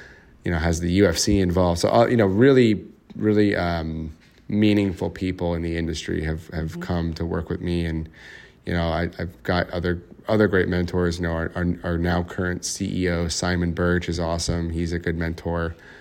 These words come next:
Speaker 1: Um, he has a newer relationship. My C, uh, F O, Chris Campbell, who came from a beer company, um, and just, uh, Craft Brew Alliance. Yeah, he, they,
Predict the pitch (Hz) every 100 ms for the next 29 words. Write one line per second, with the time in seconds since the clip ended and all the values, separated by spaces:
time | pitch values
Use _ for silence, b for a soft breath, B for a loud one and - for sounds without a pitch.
0 | B B - 90 82 82 87 87 90 90
1 | 92 92 87 85 87 87 87 - 90 87
2 | 90 82 78 - 98 90 90 - - -
3 | 85 78 - 92 - 90 87 85 85 -
4 | 85 - 101 98 95 95 92 90 B B
5 | - 107 95 92 87 92 85 82 98 92
6 | 90 92 90 92 90 90 87 - - 85
7 | 80 82 90 87 - _ - 90 80 80
8 | 78 - - 82 - - B B B B
9 | B 92 85 85 95 90 - 90 85 85
10 | 85 85 - 92 87 87 - 98 90